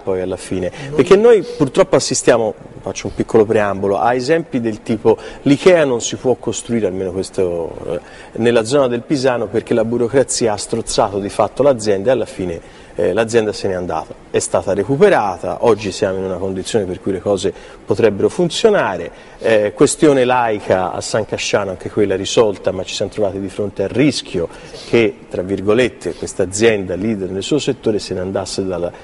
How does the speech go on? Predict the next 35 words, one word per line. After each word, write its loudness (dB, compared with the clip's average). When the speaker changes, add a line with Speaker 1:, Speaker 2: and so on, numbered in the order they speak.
Speaker 1:
da 4
dove 4
era 2
nata -4
e -2
cresciuta 0
di -4
fatto. -6
E 0
allora 2
la 0
domanda 0
è, 0
come 4
poi 4
alla 0
fine 0
gli -6
stranieri 0
ci -6
vedono -2
anche -6
laddove 0
hanno -2
interessi? -4
Speaker 2:
A -8
noi, -8
eh, -12
partiamo -8
dal -2
presupposto -8
che -8
la, -10
la -6
proprietà -2